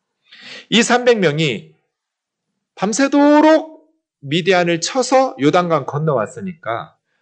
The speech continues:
먹지도 못하고 너무 피곤하고 힘들었나 봐요. 그래서 같은 동-, 종족이니까 숫꽃 사람들에게 이 기드온이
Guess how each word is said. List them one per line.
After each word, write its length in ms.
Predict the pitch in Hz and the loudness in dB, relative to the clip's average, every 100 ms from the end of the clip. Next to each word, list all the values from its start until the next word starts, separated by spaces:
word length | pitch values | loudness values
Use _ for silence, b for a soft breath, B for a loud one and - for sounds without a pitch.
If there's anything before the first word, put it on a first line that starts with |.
| _ | _
먹지도 440 | - 139 139 220 175 | -2 -2 0 0 0
못하고 400 | 117 113 113 110 | 0 -4 -4 -2
너무 300 | 113 117 107 | -2 -4 -6
피곤하고 520 | - 220 190 131 131 | -6 -2 0 0 -2
힘들었나 540 | 175 214 190 101 85 | -2 -2 -2 -4 -8
봐요. 220 | 82 82 85 _ b b | -14 -18 -20 _ b b
그래서 380 | b 170 185 180 | b 0 0 -2
같은 520 | - 160 - 254 196 - | -4 -4 -2 -4 -6 -12
동-, 280 | - 120 - | -14 -14 -16
종족이니까 720 | - 107 110 196 196 123 113 | -18 -10 -2 0 0 -6 -6
숫꽃 300 | 113 - 226 | -6 -2 -2
사람들에게 920 | 220 175 147 127 113 107 127 165 190 _ _ _ - | 0 -2 -4 -4 -4 -2 -2 -2 -6 _ _ _ -4
이 240 | 131 120 | -2 -2
기드온이 840 | - 123 131 110 117 185 135 - | -4 -2 2 2 2 0 0 -4